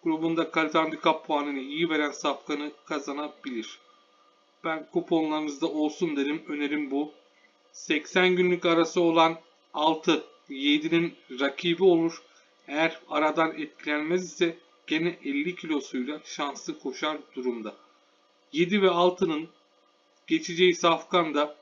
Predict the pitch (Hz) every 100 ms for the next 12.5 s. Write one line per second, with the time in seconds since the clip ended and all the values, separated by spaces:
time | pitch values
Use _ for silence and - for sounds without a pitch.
0 | _ - 170 175 180 185 160 143 143 -
1 | - 156 156 - 165 156 160 160 170 156
2 | 151 165 160 165 147 135 135 139 131 127
3 | 131 120 - 120 123 127 - _ _ _
4 | _ - 160 170 170 156 160 147 - 147
5 | 143 151 147 151 139 143 127 - 147 143
6 | _ _ - - 180 160 143 139 151 147
7 | 135 - 156 151 - 139 131 131 135 -
8 | - 131 - _ _ _ _ _ _ _
9 | - 110 110 110 - - 143 165 180 -
10 | _ _ _ _ _ _ _ 180 190 160
11 | 156 156 - 156 160 165 160 170 165 156
12 | - - 165 160 151